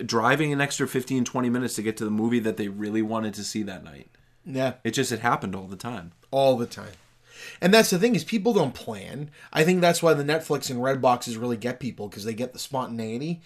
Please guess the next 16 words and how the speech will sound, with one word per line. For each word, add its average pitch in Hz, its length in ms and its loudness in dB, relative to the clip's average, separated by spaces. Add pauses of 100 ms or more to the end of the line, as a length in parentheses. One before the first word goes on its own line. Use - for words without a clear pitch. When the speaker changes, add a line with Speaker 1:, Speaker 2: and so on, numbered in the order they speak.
(360)
Speaker 2:
people 160 320 0
would, 139 140 0
sh-, - 220 -6
we 147 220 0
had, 139 280 6
you 135 60 -2
know, 123 140 0
probably 131 360 2
fifty 165 380 -2
fifty 156 360 -2
spontaneous 131 720 -4
customers 117 520 -6
and 117 80 -10
customers 117 400 -8
that 113 140 -10
planned. 127 480 -8